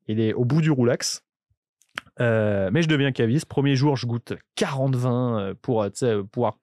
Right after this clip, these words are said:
au moins conseiller des trucs. Il y en a mille cinq cents, hein, dans la cave à La Défense, qui était une petite cave.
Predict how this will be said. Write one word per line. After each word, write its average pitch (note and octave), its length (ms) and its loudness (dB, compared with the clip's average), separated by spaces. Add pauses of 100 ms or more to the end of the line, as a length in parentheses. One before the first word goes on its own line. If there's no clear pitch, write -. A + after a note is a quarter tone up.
au C3 80 -2
moins B2+ 140 2
conseiller B2 320 -2
des C3 80 -6
trucs. - 200 -4 (300)
Il C3 40 -2
y - 20 0
en B2+ 80 2
a B2 40 2
mille D3 220 4
cinq D3+ 220 0
cents, B2 280 0
hein, G#2 80 -2
dans G#2+ 120 -4
la G#2+ 120 0
cave B2 260 0
à G#2+ 100 0
La G#2+ 100 -2
Défense, A2 360 -4
qui A#2+ 100 -4
était A2 160 -2
une A#2 100 0
petite C#3+ 320 -2
cave. G#2+ 240 -2